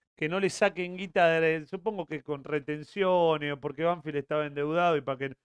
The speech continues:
no le reboten los cheques, imagino. Pero lo dejó de por vida, porque ahora vio que tiene una caja paralela.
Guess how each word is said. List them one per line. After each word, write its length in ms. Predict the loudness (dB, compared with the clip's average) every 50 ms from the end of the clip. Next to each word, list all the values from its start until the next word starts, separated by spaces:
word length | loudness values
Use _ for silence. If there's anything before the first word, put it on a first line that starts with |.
| _ _ _ _ _
no 100 | -6 0
le 100 | 0 0
reboten 400 | 2 2 2 0 0 0 -2 -4
los 140 | -4 -4 -4
cheques, 380 | 0 0 0 0 0 -2 -4 -6
imagino. 260 | -6 -6 -6 -6 -6 -8 _ _ _ _ _
Pero 220 | 2 4 4 8 8
lo 80 | 8
dejó 260 | 8 6 6 8 10 10
de 80 | 10
por 240 | 8 6 4 6 6
vida, 260 | 6 6 6 6 4
porque 220 | 2 0 -6 -6 0 4
ahora 120 | 4 4
vio 140 | 6 4 2
que 80 | 2 2 -4
tiene 240 | -6 -4 -2 -2 -2
una 60 | 2
caja 280 | 4 2 4 4 2 2
paralela. 560 | 4 4 4 4 2 2 2 2 2 2 0